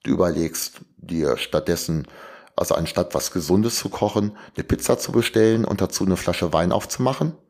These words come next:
<laughs> Ich weiß, erstmal nur die eine, wirklich. Äh, dein Einsatz jetzt. Ja, wie würde ein schlanker Mensch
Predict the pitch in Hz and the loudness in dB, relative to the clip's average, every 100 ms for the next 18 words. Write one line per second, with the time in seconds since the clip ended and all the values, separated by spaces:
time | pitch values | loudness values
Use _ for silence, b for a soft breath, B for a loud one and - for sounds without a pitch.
0 | - 95 101 - - 80 - 73 - 85 | -6 -2 -2 0 0 0 0 -2 0 -2
1 | 78 - - 87 120 - - 92 - 175 | 0 0 0 0 -2 -2 0 0 0 -4
2 | B B B B B B - 90 - - | B B B B B B -2 0 0 -4
3 | - 107 120 104 113 87 - 73 - - | 0 2 2 2 2 0 0 -2 -2 -8
4 | - _ _ _ _ _ _ _ - 107 | -12 _ _ _ _ _ _ _ -4 -4
5 | - _ - 87 90 110 175 - - 98 | -4 _ -18 -8 -2 0 0 -4 -4 0
6 | - - 139 - - 180 208 - 82 65 | 0 -2 -4 -6 -2 2 2 2 -2 -2
7 | - - | -6 -10